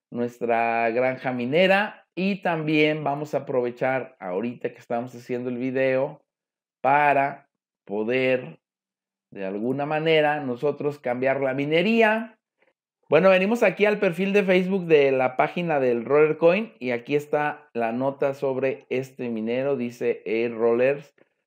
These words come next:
feliz día de San Patricio. Hoy comenzamos un nuevo evento y se de-, dedica a este día tan especial.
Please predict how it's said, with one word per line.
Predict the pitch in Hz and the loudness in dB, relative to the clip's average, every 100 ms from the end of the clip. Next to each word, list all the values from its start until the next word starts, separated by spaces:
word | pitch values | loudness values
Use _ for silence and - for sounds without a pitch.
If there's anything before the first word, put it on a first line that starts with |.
| - | -6
feliz | 113 127 143 | -4 -2 0
día | 147 143 | 2 4
de | |
San | 139 143 143 | 2 -4 -2
Patricio. | 160 185 214 214 208 - | -2 0 0 2 2 2
Hoy | 147 160 | 2 2
comenzamos | 156 147 135 135 143 143 139 | 0 -4 -4 -4 -4 -4 -8
un | 139 | -8
nuevo | 135 135 131 | -2 0 2
evento | 123 127 131 | 0 -2 -4
y | 131 | -6
se | 127 | -2
de-, | 110 107 104 _ _ _ _ - | 0 0 -2 _ _ _ _ -6
dedica | 107 113 143 147 - 139 135 135 - | -2 -2 -2 -6 -2 0 0 -4 -8
a | 101 110 | -4 -4
este | 127 - 127 | -4 -8 -8
día | 120 123 123 | -4 -4 -4
tan | 123 123 120 - | -4 -4 -6 -12
especial. | 104 - - 85 - 98 87 85 | -14 -16 -18 -16 -6 -4 -4 -6